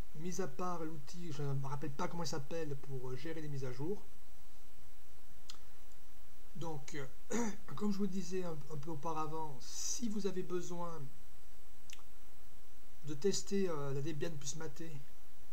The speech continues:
vous pouvez, euh, voir avec Point Linux.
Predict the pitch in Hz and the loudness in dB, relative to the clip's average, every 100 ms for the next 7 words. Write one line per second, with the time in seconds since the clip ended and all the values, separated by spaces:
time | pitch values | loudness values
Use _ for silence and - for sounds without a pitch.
0 | - - - - - - 131 139 143 156 | 0 0 0 0 0 0 2 0 0 0
1 | 147 147 - - - 147 156 147 143 - | 0 0 0 0 0 0 0 0 0 0
2 | 151 139 135 139 - | 0 2 2 2 0